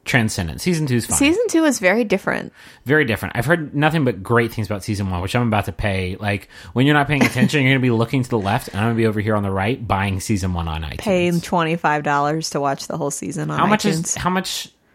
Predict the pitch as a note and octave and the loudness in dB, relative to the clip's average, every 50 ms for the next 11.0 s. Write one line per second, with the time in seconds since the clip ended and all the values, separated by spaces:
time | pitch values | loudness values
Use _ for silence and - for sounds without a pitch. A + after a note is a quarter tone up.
0 | _ - - C3 D#3+ F3+ G3 F#3 - F3 D#3+ D3+ C3+ C3 - - D#3 - - B2+ | _ -2 0 0 2 2 0 0 2 2 2 2 2 0 0 -2 -2 2 2 2
1 | A2+ G#2+ G#2 G2+ - - G#2+ G2 - - - - A#2+ G2+ G2 F#2+ F2+ - G#2+ G2+ | 4 4 2 0 -2 -4 -6 -6 -6 -6 -4 -2 -2 -2 -2 -4 -4 -2 -2 -2
2 | F#2 F2 E2+ - - F2+ F#2+ E2+ E2 C#2+ C2 D#2+ C#2 A1+ B1 F#2 A2+ B2 A#2 A#2 | -2 -2 -4 -6 -6 -6 -4 -4 -6 -6 -8 -8 -10 -8 -4 -2 2 2 4 4
3 | A2+ G#2+ G2+ F#2+ F#2 F2+ F2+ E2+ E2 C#2+ B1 A1+ - G#1+ G1+ - - - - - | 4 4 2 2 2 0 0 -2 -4 -6 -6 -8 -8 -10 -10 -10 -10 -14 -16 -18
4 | _ _ - - - - - - - - E3+ - - - - - - - D3+ D#3+ | _ _ -20 -20 -20 -20 -20 -12 -4 -4 -4 -4 -4 -8 -8 -6 -2 2 4 4
5 | D3 B2+ A#2+ G#2+ G#2 G2 G2+ - - G#2+ C3+ C#3 - C3+ A#2+ - - A#2+ A2+ A#2 | 4 4 4 4 2 0 -2 -6 -2 0 0 2 2 0 0 2 2 2 2 2
6 | A#2+ A2+ A2 G#2+ - - A2+ G#2 G2+ G2 F#2 D#2+ D#2+ D#2 D#2 D#2 - G2+ F#2+ G#2 | 2 2 0 0 0 0 0 0 0 -2 -2 -4 -6 -6 -8 -8 -8 -6 -4 -4
7 | G2 G2+ A2 G#2 - - G#2+ G2+ F#2 F2+ F#2+ - - - G#2+ G#2+ A2+ A#2 A#2+ B2 | -2 -2 -2 -2 -2 -4 -4 -2 -2 -2 -2 -2 -2 -2 0 2 2 2 4 4
8 | C#3 D#3 F3 F3+ - - - - - _ - - A#2+ C3 C#3 C#3+ - - F3 - | 4 2 2 0 -4 -14 -20 -20 -20 _ -2 0 2 4 4 2 2 -2 -4 0
9 | - C3+ A2+ G#2+ G#2+ A2 B2+ - _ _ _ - - A#2+ F2+ E2 E2+ F2 F#2+ - | 2 2 2 4 2 0 -2 -8 _ _ _ -2 0 0 0 0 -2 -6 -10 -12
10 | - _ _ _ _ _ _ _ - - G#2 F#2+ - - A2+ A#2 A2 F2+ - | -16 _ _ _ _ _ _ _ -8 -6 -6 -4 -2 -2 0 0 0 0 -2